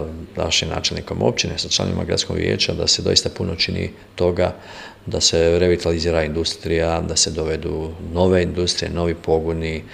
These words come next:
Vidim da se jako puno vodi ra-, računa o socijalnoj situaciji, o djeci, o mladima,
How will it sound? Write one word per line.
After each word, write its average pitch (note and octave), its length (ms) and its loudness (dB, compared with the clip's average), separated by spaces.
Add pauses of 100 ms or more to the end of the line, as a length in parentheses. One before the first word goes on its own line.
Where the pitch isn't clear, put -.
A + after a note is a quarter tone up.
(380)
Vidim E2+ 260 0
da D#2 220 0
se - 360 2
jako F#2 320 4 (140)
puno F2 220 0
vodi E2 240 4
ra-, E2 180 0 (120)
računa E2+ 520 -2
o E2 60 0
socijalnoj E2 480 2
situaciji, E2 760 -2
o D#2 40 -2
djeci, E2 460 -2
o D#2+ 500 -4
mladima, F2 600 0